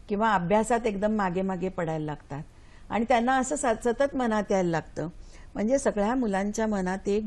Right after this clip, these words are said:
गोष्ट प्रामुख्याने येते, ती अशी की "तुम्ही मला दत्तक घेतलंत, मी चांगल्या घरात आलो, हे तुम्ही चांगलं केलंत, तुमच्या आनंदासाठी तुम्ही मला घेतलंत, पण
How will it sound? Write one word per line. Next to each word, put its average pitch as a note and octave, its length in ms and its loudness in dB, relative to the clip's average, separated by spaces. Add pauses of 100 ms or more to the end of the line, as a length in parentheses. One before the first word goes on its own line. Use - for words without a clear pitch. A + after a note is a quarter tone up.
गोष्ट F#3 380 -4
प्रामुख्याने F#3 720 -4
येते, F3+ 300 -4
ती F#3+ 140 -8
अशी E3 400 -6 (640)
की A#3 120 6 (100)
"तुम्ही G#3 300 4
मला A#3 560 2
दत्तक G3 380 -2
घेतलंत, F#3+ 540 -4
मी F#3+ 80 -6
चांगल्या F#3 400 -2
घरात F3 360 -4
आलो, D#3+ 260 -4 (640)
हे A3 100 4
तुम्ही A3 420 0
चांगलं F3+ 380 -2
केलंत, D3 360 -6 (600)
तुमच्या G#3+ 300 2
आनंदासाठी A#3 640 0
तुम्ही A3+ 260 0
मला G3+ 260 -2
घेतलंत, F#3+ 340 -6
पण G#3+ 200 -4